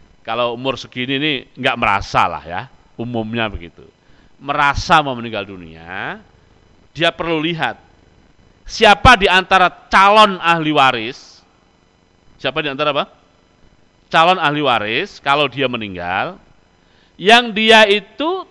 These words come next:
terhalangi untuk mendapatkan warisan.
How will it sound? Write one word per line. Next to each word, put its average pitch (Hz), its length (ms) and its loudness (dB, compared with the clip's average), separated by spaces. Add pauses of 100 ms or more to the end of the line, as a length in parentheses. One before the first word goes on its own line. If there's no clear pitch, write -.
(140)
terhalangi 220 880 4
untuk 202 240 -4
mendapatkan 156 560 -4
warisan. 151 560 -12